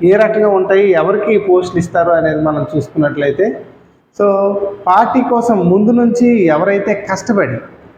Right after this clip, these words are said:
so, పార్టీ ప్రతిపక్షంలో ఉండేటప్పుడు చాలామంది నాయకులు, నియోజకవర్గ స్థాయి నాయకులు, రాష్ట్ర స్థాయి నాయకులు చాలా ఇబ్బందులు పడ్డారు, వాళ్ళ మీద కేసులు ఎదుర్కొన్నారు, వాళ్ళకి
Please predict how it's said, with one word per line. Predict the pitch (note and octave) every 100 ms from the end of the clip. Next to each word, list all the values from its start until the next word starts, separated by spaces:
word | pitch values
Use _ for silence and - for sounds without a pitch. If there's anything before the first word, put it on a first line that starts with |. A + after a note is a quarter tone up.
| _ _ -
so, | E3+ E3+
పార్టీ | E3+ - A3
ప్రతిపక్షంలో | F3+ E3 - F#3 - G3+ F#3+
ఉండేటప్పుడు | F#3 F#3 F3+ E3+ D3 C#3+ C#3+ E3 - - - - -
చాలామంది | D#3+ E3 F#3+ F#3+ F#3+ F#3 F#3 E3 D#3
నాయకులు, | C#3 D3 E3 D#3+ D3 D3+
నియోజకవర్గ | D3 D#3+ E3 E3 D#3 C#3+ C#3
స్థాయి | - C#3+ C#3
నాయకులు, | C#3 C3+ C3+ C#3 D3+
రాష్ట్ర | C#3+ D#3 -
స్థాయి | A3+ - D3
నాయకులు | C3+ C3 B2+ B2+ C#3 - - _ -
చాలా | F3 F3+
ఇబ్బందులు | F3 G3+ G#3 G3+
పడ్డారు, | F3 D3+ C#3+
వాళ్ళ | C3+ C#3
మీద | C#3
కేసులు | C#3 D#3 F3 F3 E3
ఎదుర్కొన్నారు, | D3+ C#3+ D3 C#3 C3 C3 - - - _ -
వాళ్ళకి | D3+ D#3 D#3 D#3+ D#3